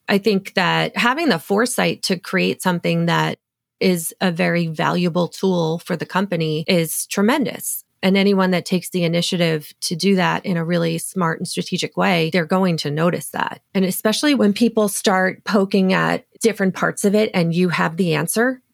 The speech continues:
kind of going back to what we were talking about originally with, you know, there's a strategic reason why everything's done. Nothing is done without a reason. If there isn't a reason for it, then it, maybe it shouldn't even be there or be a part of what you're doing. So for a C M O to be taking on this kind of project,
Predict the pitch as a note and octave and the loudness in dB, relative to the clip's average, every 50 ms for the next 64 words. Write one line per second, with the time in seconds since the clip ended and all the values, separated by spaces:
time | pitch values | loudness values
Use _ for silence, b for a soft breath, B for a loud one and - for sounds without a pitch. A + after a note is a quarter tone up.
0 | _ _ - - F#3+ F#3 F3 E3+ G3 F#3 F3+ F#3 F#3 E3+ F#3+ - - F#3+ F3 F3+ | _ _ -4 0 2 2 2 4 4 4 4 4 2 0 0 -2 -2 0 0 2
1 | F3 E3+ E3+ - E3+ E3+ - F#3 F3 D#3+ D#3 E3+ F#3 B3+ C4+ C#4 B3 A3+ G#3 F3+ | 2 0 0 0 -2 0 0 2 2 2 2 2 2 2 2 2 2 2 4 2
2 | F3 E3+ E3 F3 E3+ E3 - - - - F#3+ F#3 E3 D#3+ D#3 F#3+ G3 - G#3 - | 2 2 2 2 0 0 -4 -8 -4 0 2 2 2 2 2 2 2 2 2 2
3 | - A#3+ A3+ - C4+ B3+ A3+ G3 - - F#3+ G3 G3+ G3+ F3+ E3 D#3 D#3+ D#3+ D#3 | 0 0 2 2 0 2 2 0 0 0 0 2 2 2 2 2 2 0 0 0
4 | E3 E3 - D#3 D#3+ D3+ - F3+ D3+ - - - D3+ - F3+ F#3+ F#3+ - A#3 A#3 | 0 0 0 -2 -2 0 0 0 -2 -2 -4 -8 -6 -2 0 0 2 2 2 2
5 | G#3+ F3 E3 - F3 E3 E3+ E3+ E3+ E3+ - - F#3 F3+ F3 - - F3+ E3+ E3 | 2 0 0 0 0 2 2 2 0 -2 -2 -2 -2 -2 -2 0 0 0 0 0
6 | E3 D#3+ E3 E3+ E3+ - E3 E3 E3 - - F#3 E3+ E3 - - G3+ F#3+ G3+ A3 | 0 0 -2 -2 0 0 0 0 -2 0 0 0 0 2 2 2 2 2 2 0
7 | G#3 - F#3+ F#3 G3 F#3+ E3 F3 E3 - F3+ F3+ F#3 F#3+ - F#3+ F3 E3+ E3 F#3 | 0 0 0 2 2 2 2 0 -2 0 0 0 0 0 0 0 -2 0 2 2
8 | F3 E3+ E3+ E3+ D#3 - - D3+ D#3 E3 D3+ D3+ D3 C#3+ D3+ D#3 D#3 D3+ D3+ D3+ | 2 2 2 0 0 0 -4 -4 -4 -4 -2 -2 -4 -2 -2 -2 -2 -2 -2 -2
9 | D3+ D3 D3 D3 D#3+ D3+ - - - D#3+ D3 C#3+ C#3 - - - - - C3+ - | -2 -4 -4 -6 -8 -8 -8 -6 -6 -4 -4 -4 -4 -6 -8 -8 -6 -8 -8 -8
10 | - - - - - - _ _ _ _ _ _ _ - F3 - G#3 F#3+ F#3+ F#3 | -6 -8 -8 -10 -12 -14 _ _ _ _ _ _ _ -10 -4 -2 0 2 2 0
11 | - - _ - - G3 F#3 F3+ F3+ F3+ F3+ - - - F#3 - - A#3 A#3+ A#3 | -2 -4 _ -6 -4 -2 0 0 0 0 -2 -2 -4 -6 -6 -2 0 2 2 4
12 | A3 G#3+ G3+ G3 G3 G3 G3 - - G3 E3 F#3 F3 - G3 F#3+ F#3+ - G3+ F#3+ | 4 4 4 4 2 0 0 -2 -4 -2 -2 -2 -4 -2 -2 -2 0 0 0 2
13 | F#3 F#3 F3+ - - F3+ E3+ E3+ E3 - E3+ E3 E3 E3 F3 E3 E3 - - | 2 0 -2 -4 -4 -2 -2 -2 -2 -2 0 0 0 0 0 -2 -2 -2 -6